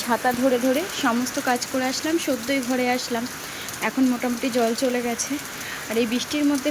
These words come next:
ভিজে ভিজে জল ভরা কী যে কষ্টের, তার মধ্যে ভরে নিয়েছি। এই বাটিটা ভরেছি,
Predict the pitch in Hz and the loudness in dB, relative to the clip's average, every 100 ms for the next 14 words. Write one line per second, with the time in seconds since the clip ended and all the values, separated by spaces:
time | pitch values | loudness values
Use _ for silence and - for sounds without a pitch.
0 | 247 233 277 269 294 254 233 254 262 277 | 0 2 2 2 2 2 4 4 2 0
1 | 285 269 - - - - - - - 247 | 0 -2 -6 -10 -10 -10 -10 -8 -2 0
2 | 269 247 247 - 285 - - - - - | 0 0 -2 0 0 0 -6 -8 -8 -8
3 | - - - 277 262 277 277 240 254 254 | -8 -8 -4 0 2 2 0 2 4 4
4 | 254 254 247 - 294 - - - - - | 2 0 0 0 0 -4 -8 -10 -10 -10
5 | - - - - 262 247 233 226 240 269 | -10 -10 -10 -2 2 4 4 2 -2 -2
6 | 254 262 254 - | 0 0 0 0